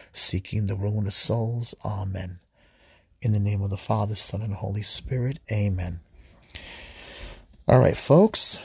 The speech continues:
Um, we're getting to, uh, we're getting to the height of the drama of Holy Week.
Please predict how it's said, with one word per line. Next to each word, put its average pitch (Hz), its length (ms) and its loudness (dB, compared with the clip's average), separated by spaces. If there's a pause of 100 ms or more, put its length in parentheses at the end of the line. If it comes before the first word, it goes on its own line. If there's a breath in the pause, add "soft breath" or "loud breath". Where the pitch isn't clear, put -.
(140)
Um, 117 580 -2 (400 soft breath)
we're 110 180 -2
getting 117 540 2
to, 110 640 2
uh, 98 360 2 (1120 loud breath)
we're 110 80 0
getting 110 220 2
to - 100 -4
the 110 80 -4
height 110 320 -2
of 101 80 -6
the 104 60 -4
drama 107 420 0
of 101 160 -6
Holy 107 340 -2
Week. 120 360 -2